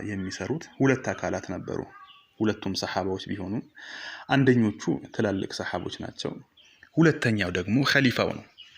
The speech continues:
ትላልቅ ሰሐባዎች ምንም እንኳን ፈትዋውን ቢሰጡም የሚያጸድቀው ግን ኸሊፋው ነው። ሰሐባዎች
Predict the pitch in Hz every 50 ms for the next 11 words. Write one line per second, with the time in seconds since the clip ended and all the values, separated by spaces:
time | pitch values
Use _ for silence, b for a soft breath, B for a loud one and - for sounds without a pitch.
0 | B B B B B B B - 120 127 143 170 180 - - - - 113 - 101
1 | 90 92 92 117 165 - - - - - - - - - 120 120 127 127 113 107
2 | 98 95 95 - - 92 90 - - 98 - 107 98 95 92 92 92 - - 90
3 | - - - 190 - - B B B B B B - 107 117 120 117 110 101 92
4 | - - - - - - 92 90 110 147 175 - - - - - - - - 127
5 | 123 113 - - 87 87 87 - 104 - - _ _ _ _ _ _ _ _ _
6 | _ B B B B B B B B - - 156 147 147 185 190 160 135 131 143
7 | - -